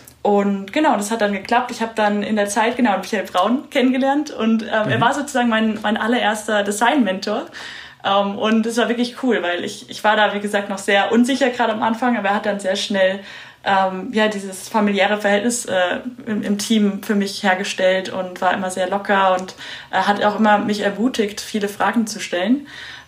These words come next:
Speaker 1: Ähm, was, was ich mir auch wirklich bis heute noch abgeguckt hab, weil gerade am Anfang, wenn man dann nicht die Fragen stellt, dann ist es schwierig, irgendwie man braucht länger. Und das hab ich mir wirklich bis heute noch so zu Herzen genommen, immer recht schnell,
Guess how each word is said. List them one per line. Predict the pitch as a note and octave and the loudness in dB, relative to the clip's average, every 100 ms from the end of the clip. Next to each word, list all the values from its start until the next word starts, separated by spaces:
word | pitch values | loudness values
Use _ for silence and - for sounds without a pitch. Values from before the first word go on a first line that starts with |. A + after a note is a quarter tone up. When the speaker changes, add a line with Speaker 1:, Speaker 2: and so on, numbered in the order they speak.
| - | 2
Speaker 1:
Ähm, | G3+ F#3+ F#3 F#3 A#3+ - | 4 4 0 -4 -6 0
was, | G3+ G3+ - G#3+ | 0 2 -2 -4
was | G#3 - | -4 -4
ich | A3+ - - | -6 -8 -6
mir | G#3+ G3+ | -2 0
auch | G#3 | 0
wirklich | A#3+ B3+ B3 A#3+ | 0 0 0 2
bis | A#3 | 2
heute | A#3 A#3+ | 2 4
noch | A3+ | 2
abgeguckt | G#3+ G#3+ G#3 G#3 F3 - | 0 -2 -4 -10 -12 -8
hab, | E3+ E3 - | -8 -8 -8
weil | E3+ E3+ E3+ - | -8 -8 -10 -8
gerade | - F#3+ G3+ | 0 2 4
am | G3 | 2
Anfang, | F#3+ A#3 C4 B3 A#3+ A#3 A#3 G#3 | 2 2 2 4 4 2 -2 -2
wenn | G3+ | 2
man | G3+ | 2
dann | G3 G3 G3 - - | 0 -2 -8 -14 -4
nicht | A3+ A#3 | -2 0
die | A#3 | -2
Fragen | - F#3+ A#3 | 2 2 2
stellt, | C4+ - A#3+ A#3 | 0 2 2 2
dann | G3 | -2
ist | G3 | -6
es | - | -4
schwierig, | G#3+ A#3 A3+ A3 | 0 2 2 0
irgendwie | G#3+ G#3 | -2 -2
man | F#3 | -2
braucht | F#3+ G3 - | -2 -4 -4
länger. | G3 G3+ G3+ - - - - | -2 -2 -2 -6 -16 -18 -12
Und | - | -8
das | G3 G#3+ | -4 -2
hab | G#3 | -2
ich | G#3 | -2
mir | G3 | -2
wirklich | G3+ G#3 | -4 -6
bis | G#3 G3+ | -6 -2
heute | F#3 F#3+ | -2 -2
noch | F3+ | -6
so | F3+ F3+ F3+ | -4 -4 -2
zu | G#3 | 0
Herzen | G3+ G#3+ B3+ | 2 2 2
genommen, | G3+ F3 E3+ | 2 0 -2
immer | G3 F#3+ G#3 | 0 0 0
recht | G3+ | 0
schnell, | - G#3+ G3 G3 | 0 2 2 0